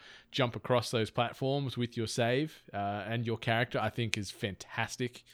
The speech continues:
Um, for continually blurring those lines and being able to play anywhere, as, as the main buzzwords are around the industry. So I think it's, I think it's pretty cool, and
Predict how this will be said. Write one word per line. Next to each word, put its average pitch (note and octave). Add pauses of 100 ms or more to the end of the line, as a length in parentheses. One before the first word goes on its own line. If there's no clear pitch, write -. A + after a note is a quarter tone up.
(300)
Um, F#2+ (140)
for - (180)
continually C3
blurring A#2+
those A2+
lines B2+
and A2+
being A#2+
able A2+
to G#2+
play A#2+
anywhere, C3+ (160)
as, A2+ (320)
as B2+
the C#3
main C3
buzzwords C3
are B2+
around B2+
the B2+
industry. D3
So C#3
I C3+
think D#3+
it's, C3+ (160)
I C#3+
think D3+
it's B2+
pretty B2
cool, D3
and A#2